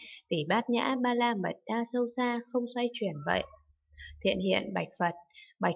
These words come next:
Thế Tôn, Bát Nhã Ba La Mật Đa sâu xa, chính là Ba La Mật Đa rộng lớn đối với tất cả pháp không trói buộc, không dính mắc. Mặc dù chứng Bồ Đề, nhưng không có sự chứng, mặc dù chuyển vận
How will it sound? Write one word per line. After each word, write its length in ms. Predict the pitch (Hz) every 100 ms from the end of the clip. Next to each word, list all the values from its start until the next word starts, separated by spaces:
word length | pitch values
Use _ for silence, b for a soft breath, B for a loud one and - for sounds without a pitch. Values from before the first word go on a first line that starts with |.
| -
Thế 180 | 170 180
Tôn, 240 | 254 254 247
Bát 200 | 254 269
Nhã 220 | 254 262 262
Ba 100 | 247
La 200 | 247 247
Mật 200 | 190 165 -
Đa 180 | 226 240 247
sâu 140 | 247 240
xa, 260 | 247 247 240 B B B
chính 260 | - 180 196
là 220 | 214 170 190
Ba 140 | 226
La 220 | 247 240
Mật 220 | 202 180 -
Đa 220 | 233 240
rộng 200 | 220 190 190
lớn 420 | 180 165 190 233
đối 160 | 185 170 170
với 180 | 165 170
tất 100 | 240 -
cả 220 | 185 156 -
pháp 180 | 247 262
không 200 | 254 254
trói 220 | 226 165 175
buộc, 220 | 202 160 -
không 260 | 233 240
dính 260 | 220 165 185
mắc. 140 | 247 - B B B B -
Mặc 120 | 190 190
dù 160 | 185 190
chứng 280 | 214 247 254
Bồ 200 | 208 180
Đề, 240 | 185 185 180 B B B -
nhưng 160 | 269 269
không 160 | 269 269 269
có 160 | 220 233
sự 140 | 247 -
chứng, 360 | - 185 196 269 -
mặc 140 | 190 175
dù 140 | 185 180
chuyển 240 | 190 165 165
vận 140 | 180